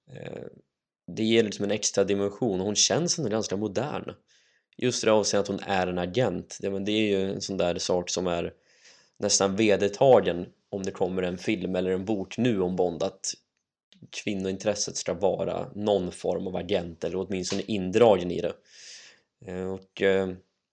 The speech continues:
det, ja, jag tycker det fungerar r-, rakt, rakt av. Hon är en av mina,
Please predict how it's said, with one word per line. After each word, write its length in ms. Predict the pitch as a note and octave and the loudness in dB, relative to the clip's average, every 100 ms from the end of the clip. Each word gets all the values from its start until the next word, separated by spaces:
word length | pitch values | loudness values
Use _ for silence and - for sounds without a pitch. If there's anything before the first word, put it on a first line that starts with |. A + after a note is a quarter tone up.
| _ _ _ _ _ - | _ _ _ _ _ -2
det, 140 | - A#2+ A#2+ A#2+ A#2+ A#2+ B2+ - _ _ _ _ _ _ _ | 4 4 6 4 2 0 -4 -12 _ _ _ _ _ _ _
ja, 240 | - G3 D#3+ | -4 -2 -4
jag 100 | E3 | -6
tycker 220 | - G3+ | -12 -6
det 80 | E3 | -4
fungerar 460 | - C3+ - G3+ | -2 -2 -2 -2
r-, 260 | A2 A#2+ - | -4 -6 -6
rakt, 480 | C3+ C3+ C3+ _ - | -4 -4 -6 _ -4
rakt 340 | B2+ C3 B2+ | 4 4 4
av. 200 | - - | 0 0
Hon 120 | A#2 C3+ | 0 0
är 40 | |
en 100 | C3 | 2
av 60 | B2+ | 2
mina, 360 | A#2+ A2+ A2 | 0 0 0